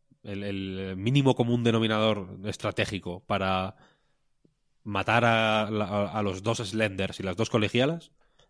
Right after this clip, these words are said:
ya está. A partir de ahí, el juego ya no va mucho más allá, quiero decir, ni aunque,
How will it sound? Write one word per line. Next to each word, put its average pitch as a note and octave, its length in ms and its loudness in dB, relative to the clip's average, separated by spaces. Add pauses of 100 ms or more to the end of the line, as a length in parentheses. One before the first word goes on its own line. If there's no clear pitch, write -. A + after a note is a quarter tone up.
(160)
ya G#2+ 140 -2
está. - 320 -6 (500)
A G#2 100 -6
partir G2+ 300 0
de G#2+ 80 6
ahí, A#2 320 6
el G2+ 100 -2
juego A#2 260 4
ya A#2 140 6
no A2 80 2
va A2 120 4
mucho G#2+ 360 -2
más G2+ 140 0
allá, F#2+ 260 2
quiero G2 140 2
decir, F#2 240 0
ni G#2+ 120 0
aunque, G#2 640 0